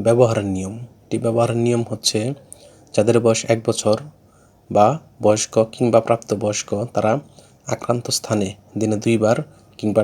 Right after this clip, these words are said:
ডাক্তারের পরামর্শ অনুযায়ী ব্যবহার করতে পারবে। গর্ভাবস্থা এবং স্তন্যদানকালীন সময়ে এটি ব্যবহার করা যাবে কি না, সেটার পরামর্শও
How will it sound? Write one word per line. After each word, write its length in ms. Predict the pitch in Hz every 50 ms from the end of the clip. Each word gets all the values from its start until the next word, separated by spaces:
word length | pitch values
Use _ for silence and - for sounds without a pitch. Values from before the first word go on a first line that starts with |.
| 104 113
ডাক্তারের 320 | 107 - - 107 104 104 -
পরামর্শ 320 | 117 113 110 107 104 - - - 104
অনুযায়ী 300 | 101 101 101 104 123 151 - - - _ _ _ _ _ _ -
ব্যবহার 240 | 107 101 104 101 101 -
করতে 200 | - - - - -
পারবে। 240 | - - - - - - - - - _ _ - - _ _ _ _ _ _ -
গর্ভাবস্থা 500 | 113 113 117 120 120 123 123 - - - 120
এবং 100 | 120 120 120 -
স্তন্যদানকালীন 680 | - 123 120 113 117 123 117 120 - 113 110 107 113 113 -
সময়ে 260 | - 117 107 104 101 127 - - - - - - - - - - - _ -
এটি 100 | 101 - 104
ব্যবহার 220 | 117 113 113 107 - 113
করা 140 | 117 120 113 - -
যাবে 160 | 110 110 110 -
কি 80 | 113 107 107
না, 80 | 110 147 170 - - _ _ _ _ _ _ _ _ _ _ _ _ _ _ -
সেটার 260 | - 113 104 113 110 -
পরামর্শও 480 | 120 120 117 113 110 - - - 110